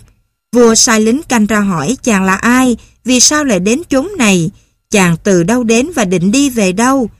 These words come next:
Chàng kể cho tên lính tất cả mọi chuyện và trả lời tất cả các câu hỏi. Sau đó, vua thân hành ra tận cổng. Chàng trai dũng cảm thưa: "Thưa chúa thượng, tôi đến cầu hôn con gái út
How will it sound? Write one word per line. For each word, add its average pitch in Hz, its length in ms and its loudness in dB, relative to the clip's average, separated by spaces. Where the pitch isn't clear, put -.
Chàng 233 180 0
kể 208 240 -2
cho 294 120 -4
tên 247 280 -2
lính 254 200 0
tất - 260 -6
cả 202 140 0
mọi 214 260 0
chuyện 170 380 -2
và 180 220 -2
trả 175 240 -4
lời 240 200 0
tất - 260 -8
cả 170 240 -6
các 320 160 -10
câu 208 160 -2
hỏi. 185 440 -4
Sau 214 240 0
đó, 196 340 0
vua 226 220 4
thân 285 300 -2
hành 190 240 0
ra 262 120 -2
tận 165 300 -4
cổng. 185 320 -2
Chàng 233 180 2
trai 254 300 0
dũng 214 220 0
cảm 202 340 -2
thưa: 269 400 0
"Thưa 320 160 -2
chúa 311 260 -2
thượng, 185 400 0
tôi 285 100 0
đến 262 200 0
cầu 208 180 0
hôn 220 260 0
con 220 180 -2
gái 240 180 -4
út 330 180 -4